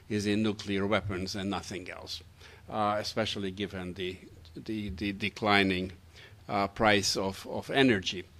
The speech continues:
So under these circumstances, we should not celebrate, and we should seek cooperation, but they have no veto.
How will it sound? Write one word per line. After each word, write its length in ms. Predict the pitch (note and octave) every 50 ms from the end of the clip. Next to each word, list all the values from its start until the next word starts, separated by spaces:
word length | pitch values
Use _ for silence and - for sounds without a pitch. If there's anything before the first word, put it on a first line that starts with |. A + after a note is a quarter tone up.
| - - - - - -
So 200 | - - D3 D3
under 220 | E3 F3+ F#3+ F3+
these 260 | D#3+ D3+ F3+ F#3 D#3
circumstances, 800 | - - E3+ D#3+ D3+ - B2+ A2+ - B2 A2+ G#2+ G2+ A#2 A2+ A2
we 80 | B2+ A#2+
should 200 | - - B2 A#2
not 200 | C3 C3 A#2+ -
celebrate, 720 | - - E3 D#3 C#3 B2 A2 F#2+ F2 G2+ F#2+ F2 F#2+ -
and 160 | G#2+ G#2 A2
we 80 | A2+ A#2+
should 260 | A#2+ - E3 E3+ D3+
seek 480 | - - - D3+ C#3+ A#2+ G2+ - - -
cooperation, 920 | - - B2+ A#2+ A2+ G#2+ - - A#2 A#2 A#2 G#2+ G2+ G2+ G#2 G2 F2+ F2
but 260 | F2+ G#2+ G2 G2 G2 F2+
they 160 | B2+ D3 D#3+
have 260 | C3 C#3 C3 A2 -
no 200 | A#2+ A#2 B2+ C#3
veto. 520 | B2+ B2 B2+ A#2+ - - - F2+ D2+ F2+